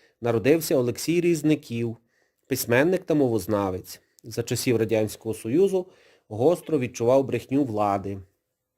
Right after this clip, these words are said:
Разом з товаришем склали та розвішали листівки проти переслідування релігії, проти диктатури компартії.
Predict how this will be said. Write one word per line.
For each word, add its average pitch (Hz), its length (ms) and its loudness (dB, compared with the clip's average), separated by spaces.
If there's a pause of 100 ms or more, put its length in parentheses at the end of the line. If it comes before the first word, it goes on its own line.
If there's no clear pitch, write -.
(920)
Разом 107 540 2 (440)
з - 120 -20
товаришем 131 680 2
склали 127 500 0 (600)
та 120 80 -2
розвішали 117 560 0
листівки 120 580 -2
проти 117 320 0
переслідування 113 680 -2
релігії, 120 520 0
проти 104 340 -6
диктатури 104 580 -4
компартії. 107 880 -2